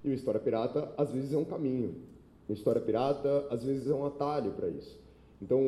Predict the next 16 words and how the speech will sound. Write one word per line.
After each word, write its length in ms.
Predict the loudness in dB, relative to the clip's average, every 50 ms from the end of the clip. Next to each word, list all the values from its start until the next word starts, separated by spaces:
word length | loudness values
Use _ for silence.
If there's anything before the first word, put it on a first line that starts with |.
| 4 2
o 120 | 0 0
lance 280 | 2 2 2 0 0 0
da 80 | 0 0
minha 180 | 0 0 0 0
aula 220 | 0 2 2 2
vai 120 | 2 0 0
mudar, 680 | -2 -2 -2 -2 -2 -2 -2 -2 -2 -4 -6 -8 -8 -8
ele 100 | -6 -4
tem 120 | -2 -2
muitas 360 | 0 0 -2 -2 -2 -2 -4 -4
esferas 640 | -6 -4 -2 -2 0 0 0 0 -2 -4 -8 -16 -18 -20 -20 -20 -20 -6 -2
que 80 | -2
agradam 500 | 0 2 2 0 0 0 0 -2 -2 -2
a 80 | -4 -4
gente, 380 | -4 -6 -6 -6 -8 -10 -10 -8
né? 320 | -6 -6 -6 -6 -6 -8